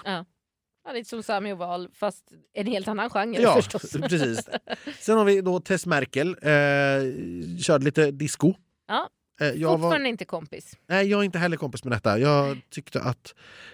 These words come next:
Speaker 2: Jag tycker, jag tycker inte låten är kul och jag tyckte
Speaker 1: Nej.
Speaker 2: att numret blev alldeles för kallt och plastigt och
Speaker 1: Ja.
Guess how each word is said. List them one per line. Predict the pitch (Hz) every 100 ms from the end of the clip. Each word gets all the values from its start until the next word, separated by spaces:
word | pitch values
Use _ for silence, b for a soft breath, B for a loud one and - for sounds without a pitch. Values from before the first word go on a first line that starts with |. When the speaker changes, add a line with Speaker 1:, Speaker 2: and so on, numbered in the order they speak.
| -
Speaker 2:
Jag | 127
tycker, | 151 160
jag | 156 165
tycker | 170
inte | 175 151
låten | 139 175 170
är | 160
kul | 127 95
och | 117
jag | 131
tyckte | 135 220
Speaker 1:
Nej. | 131
Speaker 2:
att |
numret | 143 135 139
blev | 139 139
alldeles | 131 131
för | 139
kallt | 139 120 110
och | -
plastigt | 120 - 117 110 120
och | 117 113
Speaker 1:
Ja. | 107 107